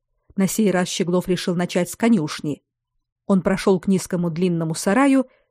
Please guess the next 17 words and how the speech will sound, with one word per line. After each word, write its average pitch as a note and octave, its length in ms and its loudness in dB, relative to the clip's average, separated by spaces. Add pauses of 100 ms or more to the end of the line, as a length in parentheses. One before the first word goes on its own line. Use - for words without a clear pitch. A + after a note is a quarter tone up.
(100)
и A#3 80 2
сразу A#3+ 400 2
же G3 120 2
увидел F#3+ 360 0
под G3 220 -4
навесом D#3+ 500 -2
кибитку. E3 720 -6 (960)
«Там F#3 280 0
никого F3+ 360 2
нет?» A#3 320 2 (160)
спросил F#3 500 -2
он. D#3 240 -2 (1300)
«Дочки E4+ 380 4
мои F3+ 220 0
недавно F3 420 0
здесь E3+ 240 0
играли, F3 500 2